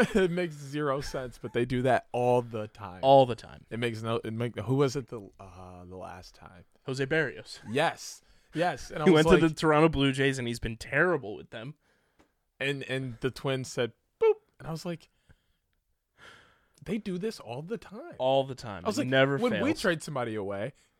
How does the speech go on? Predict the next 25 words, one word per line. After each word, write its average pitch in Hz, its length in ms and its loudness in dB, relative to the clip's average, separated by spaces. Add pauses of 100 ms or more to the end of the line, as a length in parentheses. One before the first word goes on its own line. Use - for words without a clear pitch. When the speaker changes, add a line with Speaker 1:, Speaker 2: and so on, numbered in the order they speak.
Speaker 1:
it's 151 160 -4
Verlander, 139 600 0 (160)
like, 165 200 -2 (240)
two 214 160 2
years 202 300 4
out 175 120 0
of 180 60 -6
his 160 120 -8
prime, 185 480 0
and 190 80 0
then 196 100 -4
we 214 120 -4
get 214 260 0 (720)
exponentially 214 680 -2
worse. 226 440 -4
Like, 180 260 -10 (320)
<laughs> - 260 -20
what 226 640 -2 (100)
are 190 220 -2
we 180 220 -6 (140)
doing 233 420 -2
over 101 260 -12
there? - 320 -18 (1000)
Speaker 2:
It's 139 240 -6 (120)
unbelievable. 110 800 -4